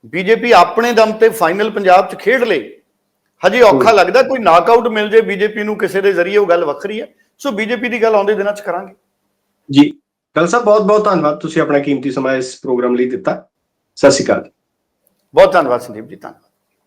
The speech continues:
Speaker 2: ਔਰ ਕੋਈ ਵੀ ਧਿਰ ਸਾਡੇ ਵੱਲੋਂ ਕੀਤੀ ਗਈ ਇਸ ਚਰਚਾ ਦੇ ਕਿਸੇ ਪਹਿਲੂ ਦੇ ਨਾਲ ਵੀ ਅਗਰ ਅਸਹਿਮਤ ਹੈ, ਉਹਨਾਂ ਨੂੰ ਲੱਗਦਾ ਵੀ ਉਹਨਾਂ ਦਾ ਪੱਖ ਵੀ ਇਸ ਚਰਚਾ ਰਾਹੀਂ ਅੱਗੇ ਵਧਾਇਆ ਜਾਵੇ, ਤੇ ਉਹ ਸਾਨੂੰ ਸੰਪਰਕ ਕਰ ਸਕਦੇ ਆ।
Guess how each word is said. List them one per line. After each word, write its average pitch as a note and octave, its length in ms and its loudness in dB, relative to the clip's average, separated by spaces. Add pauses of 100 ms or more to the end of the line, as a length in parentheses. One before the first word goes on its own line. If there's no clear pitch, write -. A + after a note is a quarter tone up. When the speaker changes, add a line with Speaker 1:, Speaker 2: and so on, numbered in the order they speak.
(680)
Speaker 2:
ਔਰ F#3+ 200 -2
ਕੋਈ F#3+ 220 2
ਵੀ B3 120 -4
ਧਿਰ G#3+ 200 2
ਸਾਡੇ E3+ 280 -2
ਵੱਲੋਂ F3 260 2
ਕੀਤੀ D#3+ 280 0
ਗਈ E3 200 4
ਇਸ D#3 200 -2
ਚਰਚਾ D3+ 320 0
ਦੇ D3+ 280 -2
ਕਿਸੇ A3 240 -2
ਪਹਿਲੂ A3 300 0
ਦੇ G3+ 80 2
ਨਾਲ C3+ 240 2
ਵੀ C#3+ 180 0
ਅਗਰ C#3 160 0
ਅਸਹਿਮਤ C#3 420 -2
ਹੈ, C3+ 280 -4 (300)
ਉਹਨਾਂ F#3 160 2
ਨੂੰ F#3 120 2
ਲੱਗਦਾ D3+ 340 0
ਵੀ F3 180 2
ਉਹਨਾਂ B3 180 2
ਦਾ - 80 0
ਪੱਖ D#3+ 280 -4
ਵੀ D#3+ 160 2
ਇਸ D#3 180 -4
ਚਰਚਾ D3 260 -2
ਰਾਹੀਂ C#3+ 240 0
ਅੱਗੇ C#3 160 -2
ਵਧਾਇਆ C#3+ 340 2
ਜਾਵੇ, B2+ 380 -2
ਤੇ F#3 80 4
ਉਹ F#3 60 4
ਸਾਨੂੰ D#3 220 -2
ਸੰਪਰਕ C#3 360 -4
ਕਰ B2 140 -2
ਸਕਦੇ C#3 420 -2
ਆ। D#3+ 140 -2